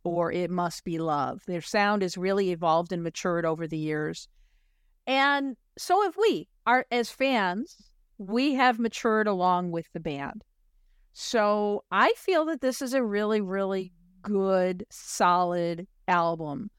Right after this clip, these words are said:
I'm pleased with it overall. I'm, I'm very, very happy, and I would encourage our listeners, if you are a Madness fan, show 'em s-, ah,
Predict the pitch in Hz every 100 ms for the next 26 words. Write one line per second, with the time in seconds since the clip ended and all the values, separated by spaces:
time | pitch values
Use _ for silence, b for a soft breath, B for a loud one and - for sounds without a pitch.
0 | - 208 247 - 277 320 233 208 175 160
1 | 170 143 - 175 190 185 185 160 170 196
2 | 208 190 196 190 180 175 170 208 220 240
3 | 170 175 180 180 185 _ _ _ _ -
4 | 190 214 220 220 220 202 233 320 233 190
5 | 196 185 190 262 - 196 208 277 - 185
6 | 208 196 180 196 - 196 190 180 190 214
7 | 202 - - 226 302 165 175 226 - -
8 | - - - - - - - 196 196 214
9 | - - - - 190 220